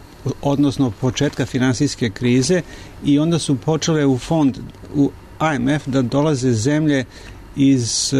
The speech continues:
eurozone, iz Evropske unije, što je bilo vrlo neobično. Znači, to su zemlje koje su razvijene. Da podsjetim, Grčka ima, a, dohodak po stanovniku od osamnaest hiljada dolara, što je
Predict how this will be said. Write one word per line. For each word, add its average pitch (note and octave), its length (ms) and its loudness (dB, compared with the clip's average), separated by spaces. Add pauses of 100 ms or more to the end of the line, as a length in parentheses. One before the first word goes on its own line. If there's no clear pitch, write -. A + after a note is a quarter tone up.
(120)
eurozone, C#3+ 800 2
iz B2+ 140 2
Evropske C#3+ 460 0
unije, D3+ 240 2
što - 160 -4
je B2 40 2
bilo C3+ 260 2
vrlo C3 240 2
neobično. C#3+ 480 0
Znači, B2 200 -4
to C#3 180 0
su C#3 160 0
zemlje C#3 360 2
koje C#3+ 220 0
su C#3 140 -4
razvijene. C3 580 0
Da A2+ 160 0
podsjetim, C#3+ 640 0 (480)
Grčka C#3 400 -2
ima, C#3 380 2 (380)
a, B2 280 0 (240)
dohodak C#3 500 -2
po C3+ 140 -4
stanovniku C3 680 2
od B2+ 140 2
osamnaest D3 580 0
hiljada C#3+ 400 0
dolara, A#2 440 0 (340)
što - 260 -2
je B2+ 240 0